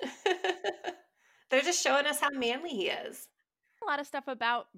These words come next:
Speaker 2: Bree, though. Like, we learned that her
Speaker 1: Yeah.
Speaker 2: mom had her when she was thirteen. Um, you know, that her dad was mostly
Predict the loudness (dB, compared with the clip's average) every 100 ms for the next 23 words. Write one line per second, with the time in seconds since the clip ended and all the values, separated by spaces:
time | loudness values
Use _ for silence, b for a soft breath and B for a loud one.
0 | -12 -10 -8 -8 -8 -6 -8 -8 -6 -4
1 | -4 -4 0 0 -2 -8 -6 -6 -4 -6
2 | -6 -8 -8 -10 -12 -18 -18 -16 -12 -10
3 | -10 -12 -14 b b b -2 0 -2 -4
4 | -10 -10 -10 -10 -12 -14 -14 -14 -14 -12
5 | -12 -14 -14 -14